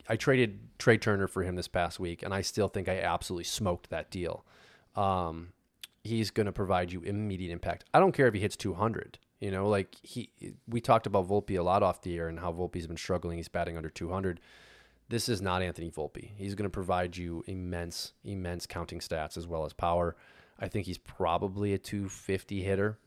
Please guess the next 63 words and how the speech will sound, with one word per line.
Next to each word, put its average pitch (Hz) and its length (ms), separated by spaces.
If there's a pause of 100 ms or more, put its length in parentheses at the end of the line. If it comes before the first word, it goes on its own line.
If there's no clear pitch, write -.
off 101 180
the 104 80
bat. 107 400
I, 104 180
I 101 60
just 98 240
think, 95 340 (180)
you 95 120
know, 92 80
you 95 200
look 101 120
at 95 60
the 90 80
same 92 220
kind 95 140
of 82 80
exit 87 200
velocity 90 420
O'Neill 87 200
Cruz 90 300
has. 95 260
You, 90 200
he's 98 160
a 85 40
switch - 300
hitter, 92 220
which - 240
I've 85 120
talked 90 240
about 87 200
before. 92 400 (720)
Ellie's 113 240
number 110 200
one, 95 300 (140)
Abbott's 110 320
number 180 160
two, 147 240
and 107 100
I, 92 220
the 101 200
only 139 300
thing 127 280
that 101 140
keeps - 240
me 104 140
from 92 380 (440)
saying 110 320
Abbott's 95 360
gonna 104 140
be 92 100
a 87 40
top - 280
forty 101 340
out 90 40
of 87 60
the 87 60
gate 101 320
is, 92 180
is 90 220
the 92 100
ballpark. - 440 (180)
I 98 200
think 120 380